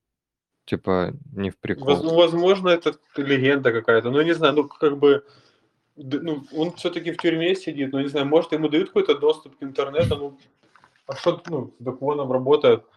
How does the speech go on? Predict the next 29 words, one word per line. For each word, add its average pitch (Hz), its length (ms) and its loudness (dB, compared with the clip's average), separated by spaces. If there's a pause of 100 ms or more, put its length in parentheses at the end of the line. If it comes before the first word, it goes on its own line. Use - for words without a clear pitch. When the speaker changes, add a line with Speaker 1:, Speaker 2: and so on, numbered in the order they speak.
(1400)
Speaker 2:
М, 123 300 -10
не 123 100 -8
знаю, 107 520 -8 (320)
не 113 100 -6
знаю. 107 480 -14 (1400)
Speaker 1:
Ну, 117 160 2
не 113 140 2
то 147 120 2
чтобы 180 260 2
он 131 160 4
за 101 100 0
компьютером 98 600 -2
сидит - 340 -8
постоянно, 92 640 0
там, - 440 -10
типа, - 300 -10
на 90 160 -6
зоне 90 440 -2
и 92 180 -6
занимается 90 680 -4
чем-то. 90 360 -8
Я 101 100 2
имею 107 220 2
в - 20 2
виду, 113 140 0
что 101 180 -4
он 90 100 -4
просто - 300 -6
может 92 400 -4